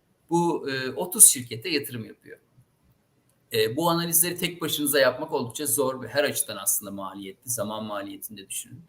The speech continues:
Düşünün borsada beş yüz şirket var ve siz bunlardan en yüksek büyüme potansiyeline sahip otuz tanesine yatırım yapıyorsunuz. Aslında fonun bu yönüyle, e, sistematik yatırıma da çok uygun olduğunu düşünüyorum. Yani sistematik yatırım derken neyi kastediyorum?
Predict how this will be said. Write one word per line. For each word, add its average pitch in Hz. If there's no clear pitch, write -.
Düşünün 196
borsada 190
beş 220
yüz 190
şirket 185
var 190
ve 165
siz 170
bunlardan 170
en 165
yüksek 131
büyüme 120
potansiyeline 104
sahip 113
otuz -
tanesine 120
yatırım 120
yapıyorsunuz. -
Aslında 147
fonun 196
bu 127
yönüyle, 185
e, 123
sistematik -
yatırıma 185
da -
çok -
uygun 117
olduğunu 101
düşünüyorum. 104
Yani 135
sistematik 156
yatırım 156
derken 147
neyi 151
kastediyorum? 120